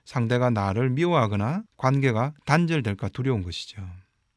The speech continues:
또 내가 좋아하고 하고 싶어 해도 상대가 싫다고 나오면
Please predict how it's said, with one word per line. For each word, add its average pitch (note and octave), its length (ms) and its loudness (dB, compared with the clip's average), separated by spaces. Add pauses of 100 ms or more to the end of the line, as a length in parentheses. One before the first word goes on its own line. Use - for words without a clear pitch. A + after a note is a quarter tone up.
(720)
또 D#3 140 2
내가 D#3+ 320 4
좋아하고 C#3 800 0 (180)
하고 D#3+ 260 -2
싶어 E3+ 240 -4
해도 F#2+ 480 0 (460)
상대가 E3 400 -2
싫다고 G3 440 -2
나오면 F#2+ 600 0